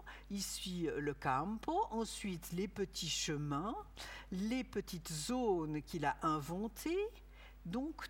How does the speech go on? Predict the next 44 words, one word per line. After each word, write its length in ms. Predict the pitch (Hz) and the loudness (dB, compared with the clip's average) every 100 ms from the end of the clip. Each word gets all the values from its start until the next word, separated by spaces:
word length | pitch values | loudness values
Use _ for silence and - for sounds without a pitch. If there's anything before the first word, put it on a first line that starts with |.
| - | -4
tout 160 | 392 - | -4 -2
est 60 | 302 | 2
prémédité. 840 | - 233 214 175 156 143 - 123 - - - - | 2 4 0 0 -4 -4 -4 -4 -8 -12 -10 -8
Ce 180 | - - | 0 0
que 200 | 320 359 | 4 2
je 140 | 302 | 4
veux 240 | 294 233 214 | 2 2 2
dire 320 | 160 165 147 | 0 0 0
aussi, 300 | 143 147 - 494 | 0 -2 -6 -6
c'est 240 | - - 269 | -6 -2 0
qu'en 180 | - 160 | 0 -2
fait, 580 | - 131 202 - - - - | -2 -2 -2 -8 -10 -12 -6
il 280 | 220 214 233 | -2 0 2
ne 100 | 294 | 2
faut 180 | - 302 | 0 -2
pas 200 | - 175 | 2 0
croire 340 | - 180 202 | 0 -4 -2
que 80 | - | -4
cet 260 | - 165 190 | -4 -4 -2
homme 120 | 185 | -2
est 120 | 156 | -2
arrivé 380 | 147 151 147 226 | -2 -2 -4 -6
puis 120 | 175 | -6
qu'il 200 | - 156 | -4 -2
a, 100 | 139 - - - | -2 -4 -10 -8
puis 120 | - | -8
qu'il 160 | 175 180 | -2 0
a 60 | 160 | 0
travaillé 600 | - 160 147 143 151 226 | 0 0 0 0 -2 -4
comme 220 | - 151 | -4 -6
ça, 400 | - 175 196 151 | -4 -4 -2 -4
sans 220 | 156 - | -4 -4
réfléchir. 760 | 175 170 196 196 - 131 127 135 - - - | -2 -2 -2 -2 -2 -2 -4 -6 -12 -16 -8
Tout 240 | - 302 - | -6 -2 -2
était 180 | - | 0
vraiment 340 | 233 170 170 226 | -2 0 0 0
bien 400 | 151 135 226 226 | -2 0 0 0
organisé 540 | 170 156 156 151 175 | -2 -2 -2 -2 -4
de 80 | 202 | -2
manière 300 | 160 147 151 | 0 0 -4
tout 200 | - 165 | -6 -4
à 80 | 220 | -2
fait 200 | - 233 | 0 0
élaborée. 520 | 160 139 143 135 117 | 2 2 0 -2 -6